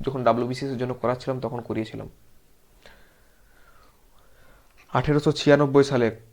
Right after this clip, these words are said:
সেশনটা কোথাকার ছিল? কলকাতা। কলকাতা সেশনে তোমার কংগ্রেসের ইয়েতে কে গিয়েছিল? রবীন্দ্রনাথ ঠাকুর বন্দে মাতরম গানটা তোমার সেই সময়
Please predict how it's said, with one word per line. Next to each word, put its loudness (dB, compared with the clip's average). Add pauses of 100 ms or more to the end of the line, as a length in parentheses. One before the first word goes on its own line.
(1040)
সেশনটা 0
কোথাকার 0
ছিল? 0 (360)
কলকাতা। -2 (1160)
কলকাতা -4
সেশনে -6
তোমার -6 (760)
কংগ্রেসের -4
ইয়েতে -2 (400)
কে 0
গিয়েছিল? -2
রবীন্দ্রনাথ -2
ঠাকুর -4
বন্দে -4
মাতরম -6
গানটা -6
তোমার -8
সেই -6
সময় -8